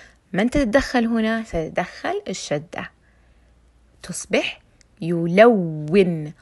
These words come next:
انظروا إلى الأسفل. يلو، فوق الواو شدة. يلو، لابد أن أشد. يلون،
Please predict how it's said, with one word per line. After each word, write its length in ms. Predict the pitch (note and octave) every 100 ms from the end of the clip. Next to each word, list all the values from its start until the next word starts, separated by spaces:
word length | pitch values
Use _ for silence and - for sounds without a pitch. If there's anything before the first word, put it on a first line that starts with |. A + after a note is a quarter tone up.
| _ G3
انظروا 240 | F#3 E3+
إلى 140 | D#3+
الأسفل. 480 | D#3 - - - F#4+ - _ _ -
يلو، 440 | F3 E3+ D#3+ A#3+ - _ _ _ _
فوق 300 | - A#3 -
الواو 440 | E3+ D#3 E3 G#3+ D4+
شدة. 440 | - C4 F3 E3+ - - _
يلو، 440 | D#3+ E3+ E3+ C#4 G#4 - _ _ - F3+
لابد 320 | D#3+ D#3+ -
أن 120 | - -
أشد. 340 | F3 B3 F3 - - _ F3
يلون، 540 | F3 E3 G#3 C#4